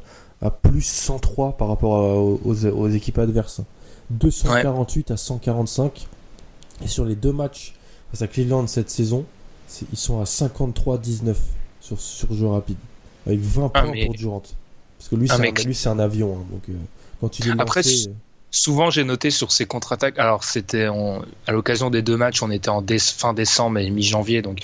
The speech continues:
Speaker 2: ça a peut-être évolué par là, mais il faisait pas toujours les choix adéquats en
Speaker 1: Non.
Speaker 2: attaque. Il, il,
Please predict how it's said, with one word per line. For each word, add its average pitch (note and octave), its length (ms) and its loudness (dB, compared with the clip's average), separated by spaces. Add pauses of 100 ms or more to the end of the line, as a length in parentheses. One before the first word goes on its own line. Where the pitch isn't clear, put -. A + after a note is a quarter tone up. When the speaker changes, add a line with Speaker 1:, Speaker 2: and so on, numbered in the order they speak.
(300)
Speaker 2:
ça A2+ 200 2
a G2+ 40 0
peut-être A2+ 300 -2
évolué A2 360 2 (480)
par G#2+ 180 2
là, D3+ 180 2 (300)
mais A#2+ 140 2
il A2+ 60 2
faisait A#2 160 0
pas C#3+ 180 0
toujours B2+ 380 -2
les A2+ 100 2
choix A2 300 2
adéquats A2 400 0
en A#2 100 0
Speaker 1:
Non. G#2+ 80 0
Speaker 2:
attaque. A2+ 320 0
Il, G#2 420 0 (180)
il, A#2 180 -6